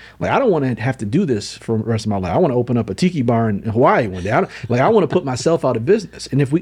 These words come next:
we, so that's how I approach the work. You know, I know I have a unique connection point 'cause I went through some tough stuff and I, I, I've experienced it. Um, so I approach it differently. I, I don't wanna have to do this forever. And I think we need to all think that way.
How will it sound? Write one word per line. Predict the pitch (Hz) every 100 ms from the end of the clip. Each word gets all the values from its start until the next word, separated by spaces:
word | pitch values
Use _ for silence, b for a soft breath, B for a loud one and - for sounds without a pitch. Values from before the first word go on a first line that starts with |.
| -
we, | 151 -
so | - 135 - 110
that's | 135 165
how | 175 127
I |
approach | 113 - 131 117 - - b b b _
the | 113
work. | 110 101 107 80 - - - -
You | 127
know, | 143
I | 139 143
know | 147
I |
have | 131 117
a |
unique | 107 120 120 -
connection | - 117 123 - 123
point | 131 120
'cause | -
I |
went | 101 113 117
through | - 127 123
some | 117
tough | 110 127
stuff | - - 131 127
and | 104
I, | 95 B B B -
I, | 92 -
I've | 110 98 -
experienced | 95 - - 147 156 151 151
it. | 180 - - B B B _
Um, | 120 117 110 107 104 -
so | -
I | 120
approach | 117 135 120
it | - 101
differently. | 110 - 98 95
I, | 98
I | 120
don't | 127 113
wanna | 120
have | 107 104
to | 98
do | 104
this | 98 101
forever. | - 101 101
And | 101
I | 113
think | 123
we | 110
need | 117 117
to | 113
all | - 120 117
think | 110 110 92
that | 107 85
way. | 104 95 107